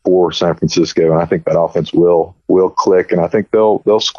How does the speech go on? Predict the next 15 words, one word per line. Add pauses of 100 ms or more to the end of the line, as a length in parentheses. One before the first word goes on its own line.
come
away
with
a
squeaker
if
I
had
to
pick
one.
But,
so
the
Chiefs.